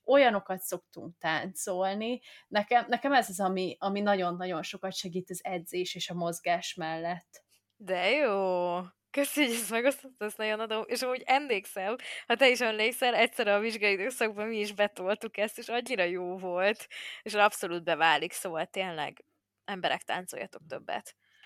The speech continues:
Speaker 2: Ez itt a végső üzenet.
Speaker 1: Még emlékszel-e arra, hogy az első epizódba beszélgettünk arról, hogy egy, ö, hát mondjuk azt, hogy egy konfliktusba kerültél a kollégáddal,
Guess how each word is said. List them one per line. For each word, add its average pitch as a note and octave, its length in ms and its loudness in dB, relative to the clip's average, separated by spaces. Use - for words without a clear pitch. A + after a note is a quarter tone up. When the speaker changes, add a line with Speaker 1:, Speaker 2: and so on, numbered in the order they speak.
Speaker 2:
Ez F#3+ 160 -6
itt F3+ 140 -18
a F3 40 -16
végső F3 360 -8
üzenet. D3+ 600 -8
Speaker 1:
Még G#3 520 -2
emlékszel-e F#3 1200 2
arra, E3+ 440 -2
hogy G3+ 200 -2
az F3 120 -4
első F#3+ 320 0
epizódba F3 920 -2
beszélgettünk F#3 880 0
arról, F3+ 440 0
hogy G3 180 -4
egy, F3+ 320 -6
ö, F3 180 0
hát - 360 -4
mondjuk C#4 320 4
azt, G3 120 -2
hogy F#3+ 100 2
egy F#3 80 0
konfliktusba F#3 640 -4
kerültél F3+ 760 -4
a - 60 -12
kollégáddal, D#3+ 1160 -2